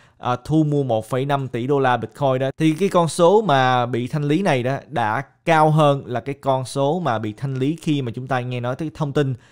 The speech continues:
liên quan đến cái số lượng người mà bị thanh lý khi mà thông tin liên quan đến công ty Tesla thu mua Bitcoin. Thì cái số lượng người bị thanh lý lúc đó là chỉ có tổng cộng là khoảng bốn trăm tám mươi ba triệu mà thôi. Thì tại sao bây giờ chúng ta lại thấy là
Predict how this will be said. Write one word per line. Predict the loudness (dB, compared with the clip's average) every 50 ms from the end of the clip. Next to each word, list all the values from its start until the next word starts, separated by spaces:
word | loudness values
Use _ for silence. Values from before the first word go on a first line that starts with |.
| _ _ -8
liên | -4 -2 -2 0 0 -2 -2 0 2
quan | 2 2 2 0 -2 -4 -2
đến | -2 0 0 -2 -4 -6
cái | -4 -4 -4 -4
số | -6 -4 -2 -2 0 0 0
lượng | 0 0 0 -2 -2 -4
người | -4 -4 -4 -4 -4 -6
mà | -6 -4 -4 -4 -4 -4 -6 -6 -10 _ _
bị | -10 -8 -4
thanh | -2 0 2
lý | 2 2 2 2 -2 -8 _ _ _ _ _
khi | -2 0 0 0
mà | 0 0
thông | -2 -2 -2 0
tin | 0 0 0
liên | 0 0 0
quan | 0 0 0
đến | 0 -2
công | -6 -6
ty | -6 -6 -6
Tesla | -6 -6 -6 -4 -2 0 0 0 0 -2 -4 -10 _ _ _ _ _ _ _ -6
thu | -2 -2
mua | 0 0
Bitcoin. | -2 -4 -4 -2 0 2 2 2 0 -2 -8 _ _ _ _ _
Thì | -4 -4 -2 -2
cái | -2 -4
số | -4 -2 0 2 2 2
lượng | 4 2 0 0
người | 0 -2 -2
bị | -2
thanh | -2 -4 -2 0
lý | 0 0
lúc | 0 0 0
đó | 2 2 2 2 0
là | 0 -2 -2
chỉ | -4 -6 -10 -10 -8
có | -6 -4 -4 -2 -2 -4 -6 -8 -10 -8
tổng | -8 -6 -4 0
cộng | 0 0 0 -2
là | -4 -6 -6
khoảng | -6 -6 -8 -8 -8 -8 -12 -14 -16 _ _ _ _ _
bốn | -12 -6 -4 -2 -2 -2 -2
trăm | 0 0 0 -2 -2 -2
tám | 0 0 0 0 0 0
mươi | 0 0 0
ba | 0 0 0 0 0
triệu | -2 -4 -6 -6
mà | -6 -6 -2
thôi. | 0 0 0 0 0 -4 -10 _ _ _ -6
Thì | -6 -6
tại | -2 -2 -2 -2
sao | -2 0 -2 0
bây | 0 0 0
giờ | 2 0 0
chúng | 0 -4 -6 -4
ta | -2 -2
lại | -2 -2 -6
thấy | -6 -6 -6 -4 -4 -2
là | 0 0 2 2 2 0 0 -2